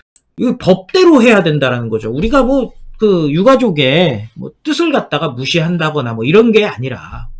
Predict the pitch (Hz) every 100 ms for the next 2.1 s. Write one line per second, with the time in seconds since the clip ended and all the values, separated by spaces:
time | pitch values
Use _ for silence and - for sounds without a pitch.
0 | - - 170 196 349 - - 185 214 -
1 | - - 170 160 190 196 - 131 226 269
2 | 139